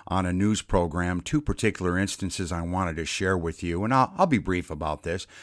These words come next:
Number one was, uh, the reporter was, uh, interviewing a young man, uh, pretty young guy, about whether or not, um, well, about the fact that he had refused to wear a mask. And so they asked him, "Sir, um, you know, they, they really weren't,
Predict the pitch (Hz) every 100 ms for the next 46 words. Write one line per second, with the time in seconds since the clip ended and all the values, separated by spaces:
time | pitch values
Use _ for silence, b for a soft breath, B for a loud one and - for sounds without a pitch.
0 | B B B 135 175 143 113 120 135 98
1 | 80 95 90 85 85 80 90 87 80 82
2 | - 104 107 92 87 76 87 85 98 98
3 | 98 107 101 90 92 90 82 87 104 98
4 | B B B - 82 80 80 78 - 160
5 | 151 107 98 80 85 92 110 85 92 87
6 | 98 104 95 87 92 - 85 85 80 78
7 | 78 - 110 107 107 107 104 95 - 135
8 | 131 - 101 92 101 95 82 87 - 160
9 | 175 92 76 - B B B 98 92 82
10 | 90 85 62 - - - B B B 101
11 | 104 104 101 117 156 196 160 - 87 85
12 | 113 120 143 104 101 95 85 B B B
13 | 127 135 110 123 107 101 95 104 127 120
14 | 107 95 98